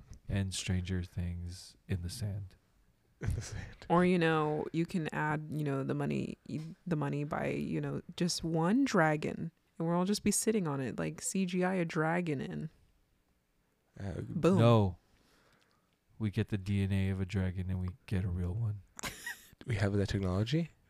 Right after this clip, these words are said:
Speaker 1: We have the
Speaker 3: We have the
Speaker 1: technology.
Speaker 3: technology.
Speaker 2: Oh my God.
Speaker 1: You can't
Speaker 2: I'll
Speaker 1: look
Speaker 2: gi-
Speaker 1: in our labs, though.
Speaker 2: <laughs> I'll give you twenty-nine million. <laughs>
Speaker 3: See, I don't know what they were
Speaker 2: <laughs>
Speaker 3: thinking. I don't know what they were thinking on Jurassic Park.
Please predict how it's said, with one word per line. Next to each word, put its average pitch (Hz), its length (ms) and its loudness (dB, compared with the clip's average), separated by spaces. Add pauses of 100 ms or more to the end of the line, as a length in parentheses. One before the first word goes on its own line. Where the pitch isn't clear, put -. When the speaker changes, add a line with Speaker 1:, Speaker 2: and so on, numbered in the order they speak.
(440)
Speaker 1:
We 104 120 -2
have 87 220 -4
the 92 80 -6 (300)
Speaker 3:
We 156 160 6
have 151 140 6
the 180 80 6
Speaker 1:
technology. - 0 -
Speaker 3:
technology. 175 680 4 (120)
Speaker 2:
Oh - 200 -8
my - 120 -12
God. - 340 -10 (300)
Speaker 1:
You - 80 -16
can't 107 140 2
Speaker 2:
I'll 117 60 2
Speaker 1:
look 117 120 2
Speaker 2:
gi- 123 60 2
Speaker 1:
in 110 40 2
our 101 100 4
labs, 90 380 -2
though. 101 160 -4 (100)
Speaker 2:
<laughs> - 60 -4 (460)
I'll 107 100 6
give 107 180 4
you 113 60 6
twenty-nine 101 460 6
million. 92 420 6 (300)
<laughs> 226 300 0
Speaker 3:
See, 226 200 6
I 262 80 4
don't 359 100 4
know 370 100 4
what 349 100 4
they 349 60 10
were 339 80 12
Speaker 2:
<laughs> - 20 10
Speaker 3:
thinking. - 340 12
I 196 220 8
don't 247 160 8
know 320 180 4
what 320 120 2
they 302 60 6
were 302 60 6
thinking 294 340 2
on 175 160 2
Jurassic 170 380 -2
Park. - 320 -6